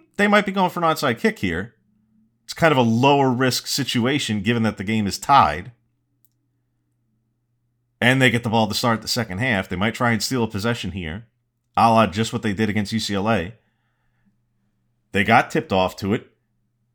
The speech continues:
Washington flipped all of its personnel around on that ki-, before the kickoff. And then when the kickoff happens, all right, what are you gonna do? It ends up going right to the guy. Now,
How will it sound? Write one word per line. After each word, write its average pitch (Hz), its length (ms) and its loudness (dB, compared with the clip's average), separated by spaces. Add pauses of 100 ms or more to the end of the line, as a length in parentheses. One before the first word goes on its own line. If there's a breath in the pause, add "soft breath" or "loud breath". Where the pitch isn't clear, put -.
(100)
Washington 131 520 -2
flipped 127 420 -2 (100)
all 139 280 4
of 123 120 0
its - 160 -6
personnel 110 800 -2 (120)
around 104 380 -2 (800)
on 127 180 4
that 101 220 2
ki-, 143 100 -6
before 107 380 0
the - 40 -2
kickoff. 98 420 -4 (1200)
And 131 160 -2
then 131 160 2
when 120 80 0
the 117 60 -2
kickoff 127 340 0
happens, 110 480 0 (640 soft breath)
all 135 100 -2
right, - 220 -4 (680)
what 110 100 -4
are - 20 2
you 131 100 0
gonna 123 80 0
do? 170 220 -2
It 78 180 -8
ends 101 240 -4
up 95 80 -4
going 110 180 0
right 113 180 0
to 113 40 -4
the 104 80 -2
guy. 135 160 -2
Now, 92 320 -4